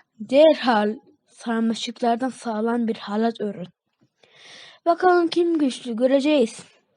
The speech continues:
demiş. Hayvanlar hemen istenen halatı hazırlamışlar. "Şimdi halatın bir ucundan fil, diğer ucundan gergedan tutsun." demiş yaşlı kurt.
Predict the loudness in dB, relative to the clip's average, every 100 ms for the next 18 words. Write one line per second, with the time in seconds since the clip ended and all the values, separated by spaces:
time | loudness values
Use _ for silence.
0 | _ _ -20 -20 -20 -20 _ _ _ -20
1 | -20 -20 -18 -6 -2 -2 0 0 2 2
2 | 0 -2 -6 -8 -4 -4 -4 -6 -6 -8
3 | -8 -6 -4 -4 -6 -10 -10 -12 _ _
4 | -20 -20 -20 -12 -4 -2 2 4 4 2
5 | 2 2 2 -2 0 2 0 -2 _ -12
6 | -4 -4 -4 _ _ _ -20 -20 _ 2
7 | 2 2 -2 -2 0 2 2 0 0 0
8 | 0 -2 -6 -6 -8 -8 _ _ _ _
9 | _ _ _ _ -18 -6 -2 -2 -4 -4
10 | -4 -8 -12 -20 -20 -20